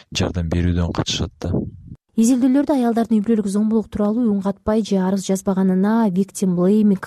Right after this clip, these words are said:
Speaker 2: себеп болору да айтылат. Башкача айтканда, зомбулукка кабылган аялдын өзүн күнөөлүү көрсөтүшөт. Демек, ал өзү кыска кийинип жүрдү, ал өзү урганга себеп жана башка.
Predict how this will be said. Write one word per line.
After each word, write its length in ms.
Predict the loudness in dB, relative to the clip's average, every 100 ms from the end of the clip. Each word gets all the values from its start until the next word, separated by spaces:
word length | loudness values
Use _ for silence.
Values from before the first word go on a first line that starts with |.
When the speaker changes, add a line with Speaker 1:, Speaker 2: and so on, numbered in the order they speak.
| -12
Speaker 2:
себеп 300 | -2 -2 0
болору 260 | -2 -2 0
да 120 | -2
айтылат. 320 | -2 -2 -2
Башкача 380 | -2 -4 -2 -4
айтканда, 380 | -4 -2 0 2
зомбулукка 460 | 2 2 0 -2 -6
кабылган 500 | -4 -2 -2 0 -2 -2 -18 -20 -6 0
аялдын 400 | 2 4 2 2
өзүн 420 | 4 4 4 2 2
күнөөлүү 320 | 0 0 0
көрсөтүшөт. 460 | -2 -4 -8 -6 -8 _
Демек, 320 | -4 -4 -2
ал 160 | -2 2
өзү 320 | 2 0 -4
кыска 320 | -6 -2 -2
кийинип 320 | 0 0 0
жүрдү, 560 | -2 -6 -2 2 2 2 -2 -20 -16 -6
ал 160 | -4 0
өзү 320 | 0 2 0
урганга 320 | 2 2 2
себеп 400 | 0 2 0 0
жана 160 | -4 -4
башка. 340 | -4 -6 -8